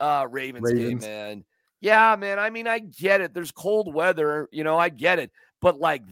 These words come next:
Speaker 1: that, like four degrees, dude, that's, that's another level.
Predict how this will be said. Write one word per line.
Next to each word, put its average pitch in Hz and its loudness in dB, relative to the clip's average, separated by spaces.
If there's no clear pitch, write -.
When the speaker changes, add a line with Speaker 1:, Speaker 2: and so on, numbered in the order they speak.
Speaker 1:
that, 190 6
like 175 2
four 214 8
degrees, 214 -4
dude, 208 -4
that's, 240 2
that's 226 0
another 226 0
level. 240 0